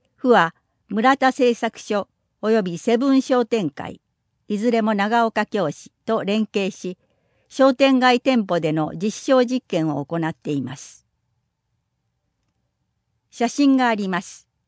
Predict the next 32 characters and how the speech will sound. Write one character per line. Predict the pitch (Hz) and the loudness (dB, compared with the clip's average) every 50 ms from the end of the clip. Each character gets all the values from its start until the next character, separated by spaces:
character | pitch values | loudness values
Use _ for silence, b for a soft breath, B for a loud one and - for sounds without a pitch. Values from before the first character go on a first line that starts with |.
| _ _ _ _ _ _ _ _ _ _ _ _ _ _ _ _ _ | _ _ _ _ _ _ _ _ _ _ _ _ _ _ _ _ _
知 | - 302 285 | -6 -4 -2
事 | 262 233 | -2 0
と | - 214 185 | 0 -2 -4
共 | - 185 185 185 180 | -2 -2 -2 0 0
に | 180 185 175 | -2 -2 -4
会 | - 185 190 220 233 | -2 0 0 0 0
見 | - - 233 233 220 | 2 2 2 2 2
に | 214 214 | 2 0
臨 | 208 208 190 202 202 190 | 0 0 0 0 -2 -2
む | 185 185 180 - - _ _ _ _ _ _ _ _ | -2 -4 -6 -8 -10 _ _ _ _ _ _ _ _
株 | - 220 226 247 277 - | -4 -2 0 0 0 0
式 | - - - - 240 | -2 -10 -14 -4 0
会 | 269 254 220 233 | 2 2 2 0
社 | - - 156 151 | 0 0 0 0
村 | 147 165 180 196 262 277 | 2 0 0 2 2 2
田 | - 262 254 | 2 0 0
製 | - 269 240 240 | 2 2 0 0
作 | - - 220 - - | 0 -2 -6 -6 -8
所 | - - - 196 190 196 - - _ _ _ - | -12 -8 -4 -4 -4 -4 -6 -12 _ _ _ -2
代 | 185 220 247 262 254 294 | 2 2 4 4 2 2
表 | 285 262 254 | 2 0 2
取 | - 233 233 240 254 | 2 0 0 0 -2
締 | - - 247 240 240 240 233 | -2 -2 0 0 2 2 0
役 | 226 226 220 - 220 - | 0 -2 -2 -2 -4 -4
会 | - 208 202 202 - | -2 -2 -2 -2 -4
長 | _ - 185 175 170 160 - - _ _ | _ -6 -4 -2 -2 -2 -6 -10 _ _
村 | - 185 208 214 247 262 | -6 -4 2 2 4 4
田 | - 262 247 240 | 4 2 0 0
恒 | - - 233 233 233 226 220 | 0 -2 -2 0 0 0 0
夫 | 220 | -2
氏 | - - - - | -4 -6 -14 -10
と、 | - 147 - - | -8 -8 -8 -8